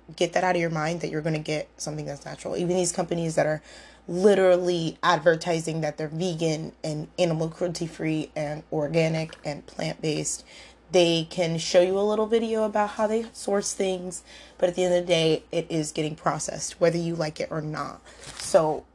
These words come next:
I had to get that hundred percent natural <clears throat> mindset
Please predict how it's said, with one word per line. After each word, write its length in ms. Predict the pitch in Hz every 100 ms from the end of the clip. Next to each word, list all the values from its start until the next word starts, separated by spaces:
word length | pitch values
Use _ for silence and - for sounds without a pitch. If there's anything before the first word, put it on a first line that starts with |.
| _ - -
I 460 | 180 190 202 220 - _ _ _ _ _ -
had 300 | - 202 175
to 100 | 202
get 260 | 165 175
that 160 | 185 175
hundred 280 | 180 196 190
percent 280 | - 196 165
natural 540 | 165 165 185 160 -
<clears throat> 40 | -
mindset 800 | 294 285 226 185 175 180 190 165